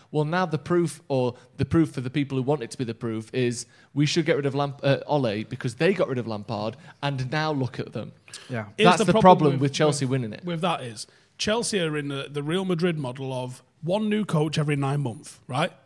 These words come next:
Speaker 3: That's their game. That's what they like to do. One new coach. I think it's, like, ten months on average
Speaker 1: Right.
Speaker 3: is how long a manager lasts at both Chelsea and Real Madrid. Now, the,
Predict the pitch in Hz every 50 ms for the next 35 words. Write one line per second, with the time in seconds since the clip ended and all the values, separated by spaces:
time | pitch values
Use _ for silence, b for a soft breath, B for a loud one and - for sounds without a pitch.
0 | - 127 127 165 185 208 - - 180 165 165 165 147 147 131 127 113 110 107 147
1 | 143 139 147 156 - 170 - 170 170 156 156 165 156 156 147 143 139 147 151 -
2 | - 165 143 139 120 - 139 b b b b b b 147 151 180 196 190 190 190
3 | 190 175 - 156 135 127 127 151 175 240 240 185 - 170 151 - - - - 160
4 | 147 135 123 117 113 - - - - 139 127 120 120 120 135 123 131 - - -
5 | - 117 113 120 123 139 135 135 135 135 123 127 127 135 131 127 139 139 127 127
6 | 127 135 135 117 117 110 104 - - - - b b b b b b 151 175 170
7 | 160 151 - - 151 131 131 - 151 135 131 135 131 127 131 127 123 - 131 -
8 | - - b b b b b b b b b b _ 185 170 170 156 175 170 165